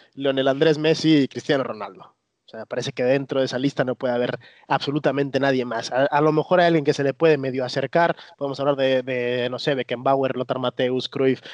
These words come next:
eh, Platini, etcétera, pero yo siempre los pondría un escaloncito por abajo de estos, de estos cuatro monstruos, ¿no? ¿Qué podemos seguir esperando de Ronaldo? Pues no sé, cabrón. O sea,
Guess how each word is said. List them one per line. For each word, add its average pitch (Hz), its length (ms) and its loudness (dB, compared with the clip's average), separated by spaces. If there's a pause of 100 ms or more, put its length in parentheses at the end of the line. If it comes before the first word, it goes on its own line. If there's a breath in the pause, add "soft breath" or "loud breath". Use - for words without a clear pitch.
(140)
eh, 131 260 4
Platini, 135 440 2
etcétera, 147 420 2
pero 135 160 0
yo 131 80 -2
siempre 147 200 -2
los 131 120 -2
pondría 135 180 -4
un 143 60 0
escaloncito 131 560 0 (320 loud breath)
por 151 160 2
abajo 143 340 4
de 139 60 2
estos, 135 280 -6
de 131 100 -8
estos - 180 -16
cuatro 139 320 0
monstruos, 113 440 -10
¿no? 151 140 -2 (460 loud breath)
¿Qué 202 240 2 (240)
podemos 190 380 4
seguir 185 180 6
esperando 185 440 2
de 143 120 0
Ronaldo? 156 460 0
Pues 117 240 -18
no 175 120 -6
sé, 170 240 -6
cabrón. 120 280 -12
O - 20 -10
sea, 135 200 -4